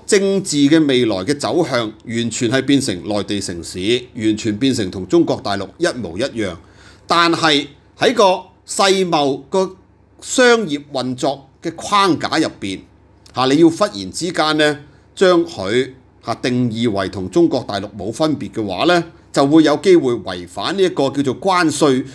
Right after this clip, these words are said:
與貿易總協定，嚇，一九九四年。嗱，故此對於一個講緊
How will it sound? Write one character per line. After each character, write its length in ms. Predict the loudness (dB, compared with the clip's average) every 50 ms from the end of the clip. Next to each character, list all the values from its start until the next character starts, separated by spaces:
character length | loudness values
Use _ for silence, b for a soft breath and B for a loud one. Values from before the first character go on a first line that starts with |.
| B B
與 120 | 4 4 4
貿 300 | 4 4 2 2 2 2
易 140 | 2 0 0 -2 -6
總 220 | -4 -2 0 2
協 180 | 2 2 0 0
定， 220 | -2 -4 -4 -4 -6 -12 _ -10
嚇， 120 | -8 -6
一 80 | -4 -6 -6 -6
九 140 | -6 -6 -6
九 180 | -4 -6 -6 -6
四 140 | -6 -6 -6 -6
年。 180 | -6 -10 -12 -14 -18 -20 _ -20 -20 -20 -20 -20 -20 -20 B B B B B
嗱， 160 | 0 0 0
故 200 | 0 0 0 2
此 160 | 2 6 6 6 6 4 0 -4 -14 -20 _ _ _ _ _ 2
對 200 | 4 4 4 4
於 160 | 2 2 4
一 80 | 2 2
個 160 | 2 2 4 4 4 4 2 -2 -12 _
講 180 | -6 -4 -4 0
緊 180 | 0 0 0